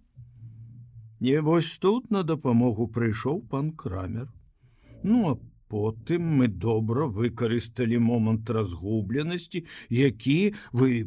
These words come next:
правільна заўважылі, вынікае з бліскучых перамог нямецкай зброі. Калі я вас правільна зразумеў, капітан,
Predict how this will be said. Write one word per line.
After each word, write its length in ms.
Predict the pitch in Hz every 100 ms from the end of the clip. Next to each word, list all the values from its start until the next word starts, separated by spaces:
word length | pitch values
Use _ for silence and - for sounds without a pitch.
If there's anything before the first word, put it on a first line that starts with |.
| 113
правільна 520 | 113 113 107 101 101
заўважылі, 760 | 87 104 87 90 139 151 185 180
вынікае 720 | 120 147 151 151 160 156 160
з 80 | 143
бліскучых 1000 | 107 110 143 143 - - 156 120 - 117 -
перамог 640 | 123 117 110 107 160 190
нямецкай 640 | 170 147 120 131 - 180 175
зброі. 520 | 190 131 123 - - - _ _ _ _ _ _ _ _ _ _ _ _ _ _ _ _ _ _ _ _ -
Калі 260 | 101 104
я 200 | 117 131
вас 180 | 156 156
правільна 680 | - 170 185 202 202 190 180
зразумеў, 680 | 143 160 143 151 135 127 113
капітан, 640 | 135 120 160 - 208 226